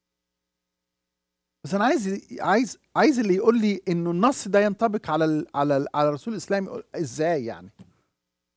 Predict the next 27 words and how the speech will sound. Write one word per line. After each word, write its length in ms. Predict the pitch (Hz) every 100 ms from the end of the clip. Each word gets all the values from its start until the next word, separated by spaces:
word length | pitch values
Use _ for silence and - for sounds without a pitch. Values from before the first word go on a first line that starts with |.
| _ _ _ _ _ _ _ _ -
لا 100 | 160
شكلًا 360 | - 269 240 202
ولا 200 | 147 143
موضوعًا. 480 | 135 139 180 90 - _ _ _ _ _ _ _ _ _ _ _ _ _ _ _ - _ -
يقول 220 | 175 311 269
كده: 240 | 269 226
"حدثنا 720 | - 185 165 233 254 202 170
زهير 520 | 139 151 160 220 226
بن 380 | 160 151 147 143
حرب، 420 | 139 202 214 190
حدثنا 720 | 160 - 131 151 - 151 143 135
جرير 440 | 127 151 208 180
عن 220 | 131 127
الأعمش، 680 | 131 - 196 190 202 196 - _ - - -
عن 200 | 147 156 -
أبي 180 | 190 170
الضحى، 540 | 127 196 - 208 170
عن 180 | 147 165
مسروق". 500 | 156 143 - 202 - -
الأسماء 420 | 131 - 175 -
جميلة 380 | 131 165 151 117
بصراحة، 340 | - 117 107 - - - _ -
يعني 440 | 123 120 123 131
يا 280 | 131 - 135
بخت 320 | 135 160 -
اللي 200 | 147 127
إيه، 280 | 127 147 147